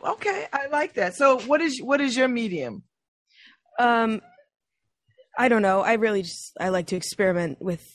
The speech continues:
Speaker 2: as much stuff as I can all over the place. Uh,
Speaker 1: That's,
Speaker 2: most of the time
Speaker 1: that's
Speaker 2: I
Speaker 1: art.
Speaker 2: do digital.
Speaker 1: So, so Lisa, what happens to them when they get through the program?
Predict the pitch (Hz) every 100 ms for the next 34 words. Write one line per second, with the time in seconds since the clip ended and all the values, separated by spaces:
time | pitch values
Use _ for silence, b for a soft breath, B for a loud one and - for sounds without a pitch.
0 | - - 180 175 170 165 - - - -
1 | - 170 180 175 170 170 170 180 240 -
2 | 170 165 165 165 175 165 - - - _
3 | _ _ - 165 185 175 185 202 175 185
4 | 165 147 240 302 - _ - 165 175 165
5 | 165 165 - _ _ _ _ _ _ _
6 | _ _ _ _ _ B B B - 359
7 | 330 381 359 349 359 370 403 330 320 285
8 | - 277 262 254 254 226 233 240 220 220
9 | 220 196 160 143